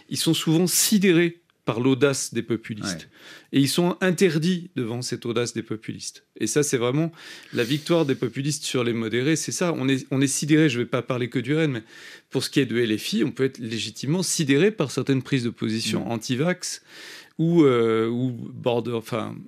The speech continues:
Speaker 1: aux franges de l'antisémitisme,
Speaker 2: Mmh.
Speaker 1: parfois. Donc, c'est, c'est, c'est sidérant. Et du coup, bah, les modérés sont d'abord, euh, im-, voilà, ils savent pas comment se battre contre des gens comme ça. La
Speaker 2: Et,
Speaker 1: réalité,
Speaker 2: et
Speaker 1: c'est
Speaker 2: ils
Speaker 1: ça.
Speaker 2: n'ont d'autre choix, finalement, les modérés, entre guillemets, que de répondre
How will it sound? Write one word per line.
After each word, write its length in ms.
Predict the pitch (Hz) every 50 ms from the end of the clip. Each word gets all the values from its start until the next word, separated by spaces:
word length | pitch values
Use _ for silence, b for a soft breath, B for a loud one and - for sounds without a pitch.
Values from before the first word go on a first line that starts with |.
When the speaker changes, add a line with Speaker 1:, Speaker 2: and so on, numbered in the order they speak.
| - _ -
Speaker 1:
aux 260 | 127 123 - 131 127
franges 280 | - - 147 156 131
de 60 | 131 131
l'antisémitisme, 840 | 127 131 120 - - - - 160 175 202 - 269 220 - - 156
Speaker 2:
Mmh. 80 | 127 110
Speaker 1:
parfois. 300 | 123 104 98 - 127 113
Donc, 180 | 131 139 -
c'est, 140 | - - 160
c'est, 180 | 139 - 151 135
c'est 400 | - - - - - - 151 131
sidérant. 500 | - - 254 214 175 151 135 151 208 - - B B B B B B B B B
Et 60 | - 131
du 120 | 131 160
coup, 120 | - 262
bah, 100 | 208 160
les 100 | 139 135
modérés 380 | 127 131 127 117 123 135 156 185
sont 180 | - - 127 120
d'abord, 460 | 117 123 120 143 165 165 147 123 120
euh, 240 | 113 110 110 110 - B B B B B B B B B -
im-, 220 | 143 135 147 143 147 - 147 135
voilà, 180 | 143 147 160 175
ils 100 | 147 -
savent 180 | - 123 -
pas 140 | - 208 202
comment 180 | - 160 143 123
se 140 | - -
battre 260 | 113 143 180 180 - -
contre 260 | - 131 - - 123
des 120 | 113 113
gens 140 | 110 117 107
comme 180 | - 113 107 -
ça. 100 | - 131 - 113 - _ -
La 60 | 127
Speaker 2:
Et, 40 | 117
Speaker 1:
réalité, 240 | 123 135 156 - 165
Speaker 2:
et 20 |
Speaker 1:
c'est 80 | 160 170
Speaker 2:
ils 60 | 220
Speaker 1:
ça. 80 | 220 147
Speaker 2:
n'ont 120 | 147 151
d'autre 300 | 139 156 151 - - 147
choix, 260 | 120 - - 170 180
finalement, 360 | 175 - 139 123 120 131 147 147
les 80 | 127
modérés, 320 | 113 120 120 123 127 131 143
entre 180 | 139 - 135
guillemets, 160 | 131 147 147
que 80 | - 131
de 80 | 110 110
répondre 500 | 98 110 147 127 - - 170 185 185